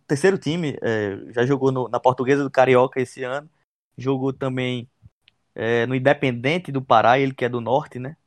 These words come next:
Agora eu tô na dúvida se ele é do Pará mesmo, mas acho que é. E, enfim, tava lá no Independente e fecha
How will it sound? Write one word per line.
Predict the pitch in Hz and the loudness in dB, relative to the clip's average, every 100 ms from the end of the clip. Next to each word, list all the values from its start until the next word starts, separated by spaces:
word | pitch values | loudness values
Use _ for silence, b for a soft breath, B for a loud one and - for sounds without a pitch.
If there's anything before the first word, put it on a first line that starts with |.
| _ - - | _ -20 -12
Agora | 107 123 | -4 -4
eu | 156 | -4
tô | 143 - 156 | -6 -4 2
na | 143 | 2
dúvida | 147 139 | 2 -2
se | 151 | -2
ele | 143 | -2
é | |
do | 147 | -2
Pará | 147 139 117 113 | 2 4 6 4
mesmo, | 107 131 147 _ _ _ _ _ - | 2 -8 -10 _ _ _ _ _ -8
mas | 117 | -4
acho | 143 - | -4 -2
que | 147 | -2
é. | 104 110 b b b b | -2 -6 b b b b
E, | - 127 135 139 139 131 127 123 120 120 110 | -6 -2 -2 0 -2 -2 -4 -6 -8 -8 -8
enfim, | 127 117 | -8 0
tava | 117 123 | 4 6
lá | 127 | 6
no | 127 | 4
Independente | 127 123 151 135 151 - _ _ _ _ | 2 0 0 -2 -2 -6 _ _ _ _
e | - 131 | -4 -4
fecha | 127 143 135 - 151 | -2 -4 -4 -2 -4